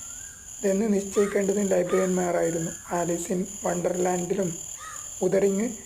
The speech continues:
ഹൈറ്റ്സിലും കൂടുതൽ സ്വാഭാവികമായ താല്പര്യം ഇന്ത്യക്കോ പാകിസ്ഥാനോ എന്ന് തർക്കിച്ച് ബുദ്ധിമാന്മാരെന്ന് കരുതപ്പെട്ട ചിലർ പരസ്പരം കൈക-, കൈവെക്കുക പോലും ചെയ്തു. ചിലതൊക്കെ അത്തരത്തിൽ വിഭജിക്കാൻ കഴിയുമായിരുന്നില്ല. നിലവിലുള്ള ഇന്റലി-,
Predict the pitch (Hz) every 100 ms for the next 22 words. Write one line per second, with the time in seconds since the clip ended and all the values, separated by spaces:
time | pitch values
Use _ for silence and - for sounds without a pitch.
0 | - - 185 180 - 214 202 185 - 185
1 | 180 196 214 202 180 185 190 190 190 185
2 | 185 180 175 185 180 170 165 175 185 185
3 | 180 170 - 196 175 175 170 180 180 175
4 | 190 185 285 - - - - - - 202
5 | 160 202 220 214 196 185 180 190 170 175
6 | 175 175 185 180 180 180 - 165 165 -
7 | 208 202 165 156 175 185 - - 165 175
8 | 190 - 208 202 196 190 185 170 160 151
9 | 170 - - - - - - 247 226 233
10 | 233 240 240 - - 208 - 202 196 196
11 | 180 170 180 - - 190 185 170 170 180
12 | 175 170 165 165 - - 175 160 160 165
13 | 165 170 - - - - - - - -
14 | 185 185 190